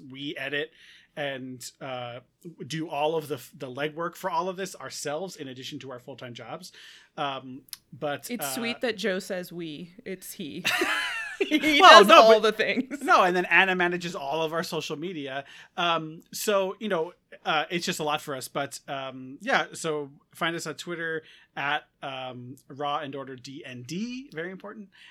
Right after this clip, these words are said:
Speaker 1: Um, raw and order D N D at gmail dot com, and then our Facebook, same thing, Raw and Order D N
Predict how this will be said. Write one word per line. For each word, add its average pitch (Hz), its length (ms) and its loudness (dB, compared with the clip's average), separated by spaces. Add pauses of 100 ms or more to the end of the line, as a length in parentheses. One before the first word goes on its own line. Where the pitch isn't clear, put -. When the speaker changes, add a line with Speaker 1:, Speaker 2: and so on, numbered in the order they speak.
(180)
Speaker 1:
Um, 131 520 -8 (320)
raw 143 220 0
and 151 120 -2
order 143 200 -6
D 139 320 -12
N 127 280 -12
D 131 280 -12
at 120 160 -16
gmail 123 340 -14
dot 113 200 -16
com, 170 400 -10
and 127 140 -14
then 123 80 -12
our 120 100 -10
Facebook, 127 560 -14
same 110 220 -14
thing, 131 320 -14
Raw 120 180 -12
and 120 80 -14
Order 117 320 -16 (100)
D 113 340 -20
N 117 60 -20